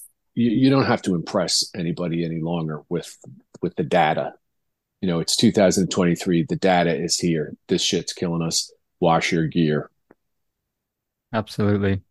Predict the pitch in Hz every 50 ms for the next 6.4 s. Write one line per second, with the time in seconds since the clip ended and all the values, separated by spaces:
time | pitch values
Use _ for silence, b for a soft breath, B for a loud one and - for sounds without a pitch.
0 | _ - 139 120 120 131 151 185 175 190 185 170 143 127 - - _ _ _ _
1 | _ _ _ _ _ - - - - 135 139 143 147 143 139 120 107 110 104 101
2 | 104 117 131 131 123 127 117 - - - 120 110 104 - - - 113 104 104 95
3 | - _ _ - - 110 107 107 104 113 - - - 107 107 - - 113 104 98
4 | 98 98 - - 98 98 95 - 107 101 98 101 107 107 101 107 - - 104 101
5 | 101 101 90 - 101 98 90 104 104 110 120 123 117 120 120 113 110 104 95 -
6 | - 123 110 101 - 101 92 95